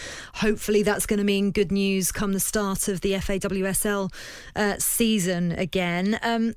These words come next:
one of the players that we know is not gonna be part of the Olympic team,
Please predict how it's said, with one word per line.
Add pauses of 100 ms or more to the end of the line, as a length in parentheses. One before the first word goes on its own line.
one
of
the
players
that
we
know
is
not
gonna
be
part
of
the
Olympic
team,